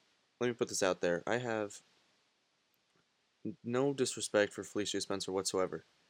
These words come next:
She's a great fighter. She had a great submission in her, in her last, um, in her last bout. It was a first round submission, um, which is hard to do. <laughs> It's, it's really hard to do to get someone down to the ground that quick and get a submission, you know, before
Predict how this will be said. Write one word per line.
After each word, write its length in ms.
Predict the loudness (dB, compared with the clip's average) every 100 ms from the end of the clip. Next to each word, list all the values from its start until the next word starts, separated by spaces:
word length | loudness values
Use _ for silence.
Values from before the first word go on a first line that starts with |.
| _ _
She's 220 | -6 -4
a 40 | 0
great 240 | 4 4
fighter. 380 | 6 4 4 0 _ _ _
She 120 | 2
had 100 | 2
a 40 | 2
great 280 | 4 4 4
submission 400 | 0 0 0 -2
in 140 | -2
her, 260 | 0 -2 -4
in 80 | -4
her 100 | -2
last, 440 | 0 0 0 -4 -8 _ -10
um, 380 | -4 -2 -4 -8 _ _ _
in 80 | -2
her 60 | 2
last 260 | 2 2
bout. 200 | 0 2
It 80 | 0
was 120 | -4
a 40 | -6
first 260 | -2 -2
round 180 | -2 -6
submission, 400 | -6 -6 -4 -6 -8 _ _ _ _ _ _ _ -2
um, 340 | 0 0 -2
which 80 | -4
is 120 | 2
hard 160 | 4 2
to 60 |
do. 220 | 0 -2 -2
<laughs> 100 | -6
It's, 280 | -4 -2 0
it's 200 | -2 0
really 200 | 0 2
hard 160 | 2 0
to 60 |
do 140 | -2 -2
to 60 |
get 100 | -2
someone 220 | -2 -4 -2
down 220 | -2 0
to 60 |
the 60 | -2
ground 220 | -2 -2
that 120 | -4
quick 140 | -2 -4
and 80 | -2
get 100 | -2
a 40 |
submission, 440 | -4 -6 -6 -8 -10 _ _ _ _ -6
you 80 | -2
know, 100 | 0
before 500 | -2 -2 2 4 2